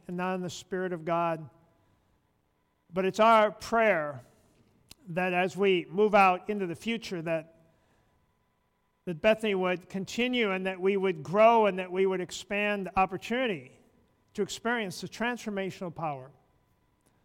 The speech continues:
of the body of Christ. Let's pray. Father, I thank you for uh, the, the body of Christ. Father, I thank you for its power in, in my life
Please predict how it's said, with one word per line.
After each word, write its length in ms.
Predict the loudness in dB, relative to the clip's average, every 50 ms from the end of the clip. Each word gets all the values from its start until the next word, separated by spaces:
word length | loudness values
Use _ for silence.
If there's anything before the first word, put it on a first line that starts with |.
| _ _ _ _ _ _ -12
of 240 | -10 -10 -10 -10 -12 -16 -20 _ _ _ -14
the 80 | -12
body 300 | -10 -8 -8 -8 -8 -10
of 140 | -12 -12 -16
Christ. 400 | -20 -20 -20 -20 -20 -20 -20 _ _ -20 _ _ _ _ _ _ _ _ _ _ _ _ _ _ _ _ _ _ _ _ _ _ _ _ _ _ _ _ -20 -20 _ _ _ _ _ _ _ _ _ _ _ _ _ _ _ _ _ _ _ -10
Let's 160 | -10 -10 -8
pray. 240 | -8 -10 -10 -10 -4
Father, 320 | 0 2 4 4 4 4
I 120 | 2 0 -2
thank 320 | -2 -4 -4 -4 -6 -6
you 120 | -6 -6 -6
for 440 | -8 -8 -6 -6 -6 -6 -8 -10 -12 -16 _ _ _ _ _ _ _ _ _ _ _ _ _ _ _ _ _ _ _ _ _ _ _ _ _ _ _ -20 -20 _ _ _ -16
uh, 220 | -14 -12 -12 -12 -12 -12
the, 300 | -12 -14 -14 -14 -16 -20 _ _ -10
the 100 | -8 -6
body 500 | -4 0 2 2 2 2 2 0 -2 -4
of 280 | -8 -10 -10 -12 -16 -20
Christ. 760 | -20 -12 -6 -4 -4 -2 -4 -6 -10 -14 -16 -18 -18 _ _ _ _ _ _ _ _ _ _ _ _ _ _ _ _ _ _ _ _ _ _ _ _ _ _ _ _ _ _ _ _ _ _ _ _ _ _ _ _ _ _ _ _ _ _ _ -4
Father, 200 | -2 -2 0 -2
I 80 | -4
thank 300 | -4 -4 -6 -6 -6 -6
you 100 | -6 -6
for 260 | -6 -4 -4 -4 -4 -4
its 140 | -6 -10 -16 -18
power 500 | -14 -6 -4 -2 -2 -2 -2 -4 -4 -6
in, 220 | -8 -8 -12 -14
in 180 | -14 -14 -12 -8
my 180 | -8 -6 -6 -4
life 420 | -4 -4 -4 -4 -6 -8 -12 -14